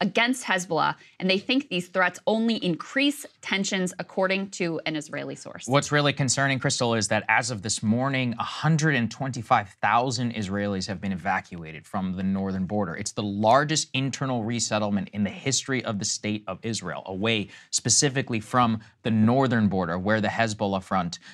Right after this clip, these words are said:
Speaker 2: could open up. And that's why we should be the most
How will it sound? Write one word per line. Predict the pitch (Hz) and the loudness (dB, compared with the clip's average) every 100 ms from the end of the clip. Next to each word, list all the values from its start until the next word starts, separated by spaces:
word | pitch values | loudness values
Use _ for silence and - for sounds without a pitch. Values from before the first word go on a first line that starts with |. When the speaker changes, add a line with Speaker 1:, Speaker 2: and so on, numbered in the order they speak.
| _ | _
Speaker 2:
could | - 131 101 - | 2 2 2 0
open | 110 101 95 | -2 0 0
up. | 82 - | 0 0
And | 117 123 | 0 2
that's | 170 139 | 2 2
why | 120 135 107 | 4 4 4
we | 98 | 0
should | - 87 | -2 -2
be | 110 | 0
the | 95 | 2
most | 98 98 92 | 2 0 -2